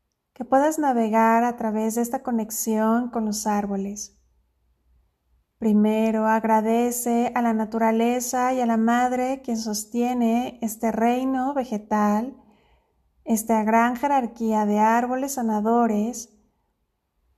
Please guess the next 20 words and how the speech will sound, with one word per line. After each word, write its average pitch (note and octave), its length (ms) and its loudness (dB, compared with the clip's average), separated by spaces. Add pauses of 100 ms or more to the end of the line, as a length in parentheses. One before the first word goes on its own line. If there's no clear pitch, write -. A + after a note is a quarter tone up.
(1700)
e C4 80 4
envía B3+ 840 2
a A#3 80 -2
través A#3+ 320 0
de D4 80 -2
tu C4+ 160 -8
cuerpo A3+ 640 0
energético A3+ 1200 -4 (3000)
esa C#4+ 260 4
visión A#3 680 0
o A#3 40 2
imagen A3+ 920 -2
al A#3 200 0
árbol B3+ 440 2
al A#3+ 160 -2
cual A3 420 0
quieras A#3+ 320 -2
conectar A#3 640 -2
o B3+ 80 0
dirigirte. G3+ 920 -4